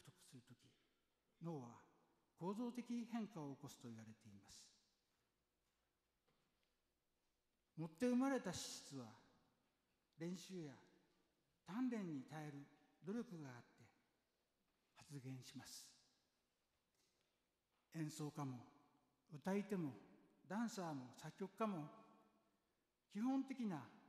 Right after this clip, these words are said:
指使いや声のコントロール、身のこなしや譜面上での音、音の扱いができるようになって、初めて表現が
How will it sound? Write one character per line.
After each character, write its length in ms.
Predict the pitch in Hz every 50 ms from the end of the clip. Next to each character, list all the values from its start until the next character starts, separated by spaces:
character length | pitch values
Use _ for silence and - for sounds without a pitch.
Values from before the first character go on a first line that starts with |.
| - - - - - _ _ _ _ _ _ _ _ _ -
指 180 | 175 165 170
使 220 | 165 - - - 160
い 40 | 139
や 40 | 120 113 113 107 107 - - - - -
声 160 | - 160 165 175
の 120 | 180 156
コ 140 | - - 160
ン 80 | 160
ト 140 | 156 - 165
ロ 180 | 165 175 170 156
ー 20 |
ル、 80 | 131 127 123 - - - - - - - - - _ _ _ _ _ _ _ _ _ _ _ _ _ _ _ -
身 80 | 165
の 140 | 175 180 175
こ 100 | - 170
な 140 | 170 170 156
し 200 | - - 165 156
や 80 | 139 123 113 - - - - - - - _ _ _ _ _ _ _ _ _ _ _ -
譜 60 | 185
面 220 | 202 233 247 240
上 180 | 214 240 233 233
で 120 | 220 220
の 80 | 190 165
音、 140 | 143 123 - - - - - -
音 200 | 180 - 233 240
の 100 | 240 240
扱 300 | 240 233 - - 240 240
い 60 | 233
が 80 | 233 226
で 120 | 214 226
き 100 | 220 -
る 100 | 214 220
よ 120 | 220 208 190
う 60 | 170
に 100 | 143 127
な 80 | 117 117
っ 40 |
て、 200 | - - - - 110 110 - - _ _ _ _ _ _ _ _ _ _ _ _
初 160 | - 175 220 285
め 120 | 285 254
て 120 | - - 131 117 - - - - - - - _ _ _ _ _ _ _
表 240 | 175 175 170 160 160
現 80 | 160 147
が 80 | 135